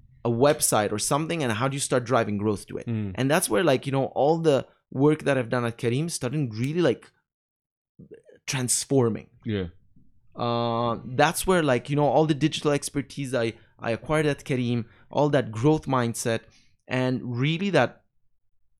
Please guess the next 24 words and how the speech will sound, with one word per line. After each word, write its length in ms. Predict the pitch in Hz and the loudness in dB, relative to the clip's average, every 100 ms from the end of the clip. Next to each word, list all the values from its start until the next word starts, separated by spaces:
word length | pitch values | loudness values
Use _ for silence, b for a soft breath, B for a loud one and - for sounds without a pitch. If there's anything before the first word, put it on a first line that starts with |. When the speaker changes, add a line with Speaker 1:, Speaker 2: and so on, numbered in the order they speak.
| - | -6
Speaker 1:
uh, 300 | 110 113 110 101 | 0 2 0 -2
that, 400 | 117 113 - - | -2 -2 -4 -4
um, 520 | 110 107 107 107 95 | -2 -2 -2 -4 -4
that 200 | 110 - - | -8 -8 -8
expertise 540 | - - 156 156 156 | -6 -2 -2 -2 -2
about 300 | 135 110 - | 0 -2 -4
growth, 540 | - 143 165 104 107 - _ _ - | 0 4 4 2 -6 -16 _ _ -12
n-, 200 | 113 - | -10 -6
about, 220 | 117 107 | -2 0
like, 160 | 113 104 | 0 -2
high 200 | 120 135 | -2 0
tempo 320 | 143 131 123 | 0 -2 -4
testing 500 | - 127 - 139 165 b b b b | -6 -6 -6 -6 -8 b b b b
and 160 | - 120 | -4 -2
rapid 260 | 120 135 | 0 -2
experimentation, 800 | 131 - 127 117 107 120 120 147 | -4 -4 -4 -2 -4 -6 -6 -4
that's 200 | 131 123 | -4 -4
when 120 | 123 110 | -4 -4
it 60 | |
started 280 | - 107 98 | -2 -4 -4
to 60 | - | -12
kick 180 | 92 101 | -14 -14
in. 120 | - | -10
Speaker 2:
Mm. 260 | 104 101 | -8 -8